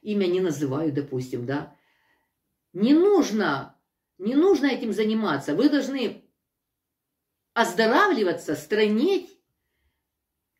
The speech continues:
и всё делать под себя, как конкретно вам это подходит. Убирать углеводы — это очень рискованно.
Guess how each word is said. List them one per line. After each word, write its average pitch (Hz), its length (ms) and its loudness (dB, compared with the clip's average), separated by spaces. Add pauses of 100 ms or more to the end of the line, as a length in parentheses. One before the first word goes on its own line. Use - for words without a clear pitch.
(100)
и 233 160 -4
всё 302 400 4
делать 320 340 2
под 294 200 0
себя, 208 320 0
как 254 340 -4 (220)
конкретно 254 500 0
вам 214 420 0
это 262 300 -4
подходит. 180 800 -2 (600)
Убирать 262 600 2 (760)
углеводы — 240 880 2
это - 200 -4
очень 320 400 2
рискованно. 139 1000 -2